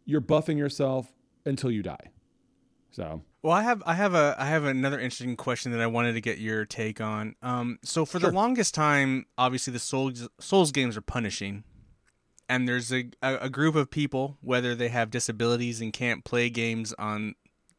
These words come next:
Speaker 2: this hard, or there's people that just wanna have, like, why can't it have an easy mode? Now,
Speaker 1: Mm-hmm.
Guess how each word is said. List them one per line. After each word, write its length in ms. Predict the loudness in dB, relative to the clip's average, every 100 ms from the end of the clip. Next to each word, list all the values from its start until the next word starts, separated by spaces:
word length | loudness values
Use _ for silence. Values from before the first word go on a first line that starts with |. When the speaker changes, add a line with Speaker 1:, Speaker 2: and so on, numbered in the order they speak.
| -6
Speaker 2:
this 180 | -4 0
hard, 420 | 2 4 2 -2 -18 -20 -6
or 220 | 0 0
there's 180 | 0 -2
people 240 | -2 -2 -2
that 100 | -4
just 160 | -2
wanna 180 | 0 2
have, 380 | 4 4 4 -10 _ -6
like, 180 | -2
why 120 | -2 0
can't 200 | 0 0
it 100 | 0
have 160 | 0
an 100 | 0
easy 340 | -4 -4 -2 -4
mode? 380 | -6 -10 -16 -20 _ _ _ -20 -20 -20 _
Now, 380 | 2 4 4 2
Speaker 1:
Mm-hmm. 120 | 0